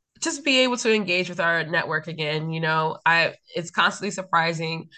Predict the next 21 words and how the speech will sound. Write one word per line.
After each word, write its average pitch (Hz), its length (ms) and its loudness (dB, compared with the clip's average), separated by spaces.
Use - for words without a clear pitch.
to 175 120 -6
see 165 840 -4
the 196 160 -4
amount 185 320 2
of 180 80 -2
people 180 380 -4
from 180 260 -2
around 170 300 2
the 165 80 -6
country 165 340 -4
who 180 100 -4
have 160 240 -2
interest 156 480 -4
in 156 440 -4
what 170 200 -2
Chocolate - 240 -4
City's 160 240 -10
Best 160 260 -2
is 156 100 -8
doing. 165 420 -4
So 147 320 -2